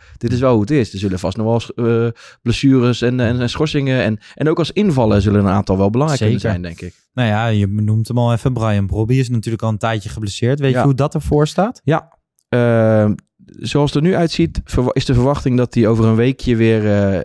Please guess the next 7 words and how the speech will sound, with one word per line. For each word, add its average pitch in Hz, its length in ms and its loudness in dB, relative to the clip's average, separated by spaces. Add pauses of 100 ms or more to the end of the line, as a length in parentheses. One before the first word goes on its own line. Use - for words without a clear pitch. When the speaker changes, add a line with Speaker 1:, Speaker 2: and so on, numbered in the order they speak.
Speaker 1:
inzetbaar 139 500 -2
is. 165 280 -6 (440)
Of - 200 -6
hij 120 100 0
dan, 110 300 2
ehm, 101 400 2 (540)
eh, 98 180 -2